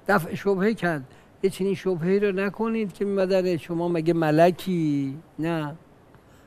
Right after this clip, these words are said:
قل انما انا بشر مثلکم، اما یوحی الی، اما امتحان شدم من،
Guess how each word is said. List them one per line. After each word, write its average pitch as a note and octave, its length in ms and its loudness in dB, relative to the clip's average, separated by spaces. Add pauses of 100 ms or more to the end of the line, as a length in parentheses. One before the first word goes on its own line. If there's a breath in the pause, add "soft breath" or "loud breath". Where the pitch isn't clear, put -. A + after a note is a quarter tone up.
(240 soft breath)
قل A3+ 160 6
انما G#3+ 440 0
انا G#3 160 0
بشر A3+ 420 0
مثلکم، G#3 840 -4 (340 loud breath)
اما F#3 180 6
یوحی E3+ 580 2
الی، A2 360 0 (440 loud breath)
اما G3+ 160 6
امتحان F3+ 500 2
شدم F#3+ 400 0
من، A2+ 220 -4